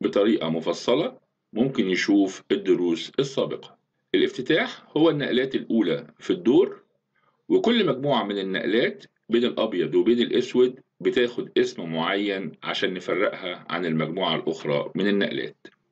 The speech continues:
الجنبيت هو أحد الافتتاحات اللي فيه أحد اللاعبين بيضحي ببيدق أو حتى بقطعة صغيرة في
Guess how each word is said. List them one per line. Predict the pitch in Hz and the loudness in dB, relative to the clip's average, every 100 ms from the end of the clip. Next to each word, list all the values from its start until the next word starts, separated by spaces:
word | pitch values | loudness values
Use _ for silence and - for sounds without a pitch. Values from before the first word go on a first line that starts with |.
| _ _ | _ _
الجنبيت | - 117 131 143 277 - - | -2 0 -2 0 -2 -4 -4
هو | 131 135 | 2 2
أحد | 233 190 | 2 -4
الافتتاحات | 123 - - 110 104 - 185 247 - _ _ _ _ | -2 -4 -4 -6 -4 -2 -4 -6 -14 _ _ _ _
اللي | 127 127 127 | -2 0 -2
فيه | 139 170 262 - _ | -2 -2 -2 -6 _
أحد | 139 - 131 | -6 -2 -2
اللاعبين | 104 101 87 87 101 123 143 156 - | 0 2 2 0 0 0 0 -6 -8
بيضحي | - 92 131 - | 0 0 0 -4
ببيدق | 90 82 120 147 208 - - _ - | -8 0 2 2 -2 -6 -20 _ -4
أو | 147 | -4
حتى | - 170 - 85 78 _ - | -2 -6 -4 -10 -10 _ -4
بقطعة | 95 95 143 85 73 - | 0 0 0 -2 -6 -8
صغيرة | - 92 110 101 - - _ _ _ _ | -2 2 4 4 0 -8 _ _ _ _
في | - 117 117 | 2 4 4